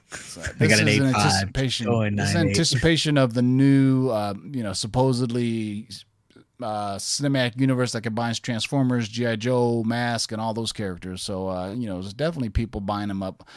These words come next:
Speaker 1: for a reason. Um, Master Kung Fu back on here. I wanted to show mine on here.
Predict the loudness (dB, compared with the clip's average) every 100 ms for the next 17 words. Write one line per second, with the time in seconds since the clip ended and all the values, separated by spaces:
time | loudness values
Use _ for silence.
0 | -20 -20 -20 -16 -8 -6 -4 -6 -8 -6
1 | -2 -2 -4 -6 -10 -14 _ _ -8 -4
2 | -4 -4 -6 -8 -12 _ -8 -6 -6 -4
3 | -2 -2 -4 -4 -4 -4 -4 -4 -2 -2
4 | -2 -2 -2 -4 -8 -14 -12 -10 -12 -10
5 | -8 -6 -6 -6 -6 -8 -8